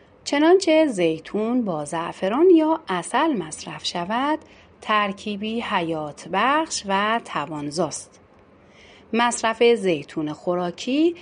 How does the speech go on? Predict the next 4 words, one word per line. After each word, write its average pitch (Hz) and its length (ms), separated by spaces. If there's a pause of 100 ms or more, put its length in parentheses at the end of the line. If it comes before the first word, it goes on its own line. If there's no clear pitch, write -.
(240)
روان 226 480
کننده 240 760
سامانه 165 920 (100)
دفع 190 540